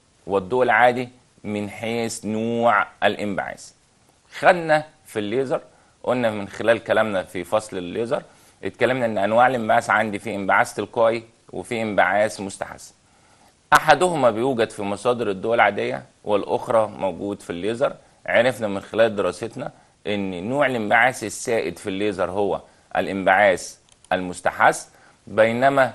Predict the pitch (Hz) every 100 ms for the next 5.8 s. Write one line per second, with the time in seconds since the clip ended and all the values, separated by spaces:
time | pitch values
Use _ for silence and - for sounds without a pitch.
0 | - - 110 143 139 117 104 101 101 101
1 | - - _ 95 - - 110 82 82 -
2 | 90 90 101 123 117 98 90 104 101 92
3 | 98 98 92 - _ 98 101 92 - -
4 | 98 82 92 82 85 95 95 95 - -
5 | - _ 110 113 92 76 -